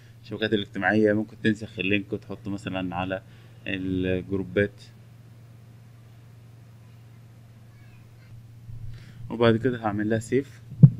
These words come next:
وبعد كده بتبدأ تكتب الاسم هنا زي ما انت عايز، تمام، وتكتب الوصف، وبعد كده ممكن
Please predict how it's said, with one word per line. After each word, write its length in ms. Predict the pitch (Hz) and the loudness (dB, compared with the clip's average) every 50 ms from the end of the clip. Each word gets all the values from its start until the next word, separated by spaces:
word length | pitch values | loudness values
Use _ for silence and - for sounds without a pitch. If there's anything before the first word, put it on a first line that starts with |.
| - - - - - - - - - - - | -6 -8 -8 -12 -20 -20 -20 -20 -16 -8 -2
وبعد 240 | 107 113 110 110 | 2 4 4 4
كده 140 | 110 - 123 | 2 -2 -6
بتبدأ 280 | - - 123 110 113 107 | -10 -10 -10 -6 -6 -6
تكتب 360 | - 120 117 - - 113 95 | -6 -6 -10 -8 -6 -6 -4
الاسم 400 | 95 90 - - - - - 107 | -4 -4 -6 -8 -8 -8 -12 -8
هنا 340 | 95 98 101 113 123 131 110 | -6 -4 -4 -4 -6 -8 -8
زي 160 | 104 107 101 | -8 -6 -4
ما 80 | 101 101 | -4 -6
انت 140 | 98 - | -6 -8
عايز، 380 | 85 90 101 120 127 - - - - - - - - - - - - - - - - - - - - - - - - - - - - - - - - - - - - | -8 -8 -8 -8 -8 -12 -16 -18 -18 -18 -20 -20 -20 -20 -20 -18 -18 -18 -18 -18 -20 -20 -20 -20 -20 -20 -20 -20 -20 -20 -18 -18 -18 -20 -20 -20 -20 -20 -18 -12 -8
تمام، 260 | - 98 98 104 113 127 123 110 - | -6 -6 -4 -6 -8 -10 -14 -12 -10
وتكتب 500 | 110 110 110 120 113 - - - 98 101 | -10 -6 -4 -4 -4 -4 -4 -6 -2 -2
الوصف، 640 | 98 95 92 92 92 92 95 104 113 117 - - - - - - - - - - - - - - - - - - - - - - - | -2 -2 -4 -6 -8 -2 0 0 0 0 -2 -12 -16 -18 -20 -20 -20 -20 -20 -20 -20 -20 -20 -20 -20 -20 -20 -20 -20 -20 -16 -10 -4
وبعد 320 | 104 101 107 104 104 101 104 | 2 4 6 6 6 4 2
كده 360 | - - 110 107 110 107 - - - - - - - - - - - - - - | 0 0 2 4 4 2 2 -2 -18 -20 -20 -20 -20 -20 -20 -20 -20 -20 -8 0
ممكن 260 | 113 110 110 110 113 | 2 2 2 2 -2